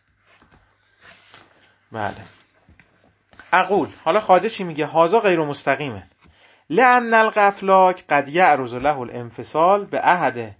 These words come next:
معانی عن الوهمی.» یا افلاک هم به یه معنا، معنای وهمی براش عارض می‌شه.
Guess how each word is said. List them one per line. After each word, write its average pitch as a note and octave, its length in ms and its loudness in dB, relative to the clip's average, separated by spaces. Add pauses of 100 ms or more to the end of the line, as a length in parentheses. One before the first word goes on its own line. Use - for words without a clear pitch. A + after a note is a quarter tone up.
(340)
معانی B2+ 560 -6
عن F#3 300 0
الوهمی.» B2 640 -4
یا A#3+ 140 2
افلاک A3 460 0
هم G#3 240 -6
به D3+ 80 -8
یه D#3+ 120 -2
معنا، D3 320 -2
معنای C3+ 240 -4
وهمی B2+ 360 0
براش G3+ 200 0
عارض D3+ 300 0
می‌شه. G#2+ 300 -20